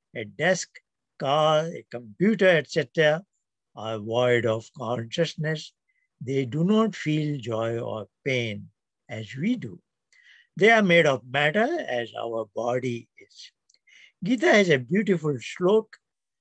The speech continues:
"Nayanam chindanti shastrani." The soul cannot be cut into pieces, nor burned, nor it becomes wet, nor it gets dry. It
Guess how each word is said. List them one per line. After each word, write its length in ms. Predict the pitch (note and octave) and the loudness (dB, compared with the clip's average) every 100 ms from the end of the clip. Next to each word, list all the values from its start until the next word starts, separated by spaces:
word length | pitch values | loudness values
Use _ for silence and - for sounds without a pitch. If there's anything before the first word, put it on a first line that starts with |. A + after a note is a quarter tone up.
| _ _ _ - | _ _ _ -12
"Nayanam 560 | A2+ C#3 E3 F#3 F3 F3 | -2 0 2 2 0 -2
chindanti 560 | D3 C#3 C#3+ C#3 C3+ | -6 -4 -4 -4 -8
shastrani." 800 | B2 C3 - - D3+ B2 A2 G#2 _ _ _ _ _ _ _ _ - | -10 -12 -14 -12 -6 -6 -6 -12 _ _ _ _ _ _ _ _ -14
The 120 | A#2 | -14
soul 560 | - - F3 F#3+ F#3+ | -12 -4 0 2 2
cannot 640 | F#3+ - B2 A#2+ F3+ G3+ D#3 | 0 -6 -6 -4 -2 -2 -4
be 160 | A#2 | -6
cut 240 | A2 C#3+ C#3 | -2 -4 -4
into 300 | B2 A2 - - | -6 -8 -10 -2
pieces, 680 | A3+ B3+ A3 B3+ C4 - - _ _ _ _ _ _ - | -2 0 0 0 -2 -12 -20 _ _ _ _ _ _ -10
nor 440 | C#3 E3+ E3 C3 | -2 2 2 0
burned, 640 | A2+ C#3 E3+ F#3 F3+ F3 - _ _ _ _ _ | 2 2 4 2 -2 -6 -14 _ _ _ _ _
nor 480 | D3 G3 A3+ A3 A#3 | -6 -2 0 -2 -4
it 240 | C3 A2+ | -10 -10
becomes 640 | B2 A2+ B2+ B2 - - - | -10 -6 -4 -6 -8 -12 -14
wet, 340 | G#2+ B2+ E3+ - _ _ _ _ - | -2 -2 -2 -8 _ _ _ _ -10
nor 380 | C#3+ E3+ F3 G#3+ | -2 0 0 -2
it 240 | C3 - | -8 -8
gets 340 | C3 G#2+ - - | -8 -6 -10 -10
dry. 400 | B2 A#2+ B2 B2+ - _ _ _ _ _ _ _ | -2 0 0 -2 -12 _ _ _ _ _ _ _
It 160 | A3 | -8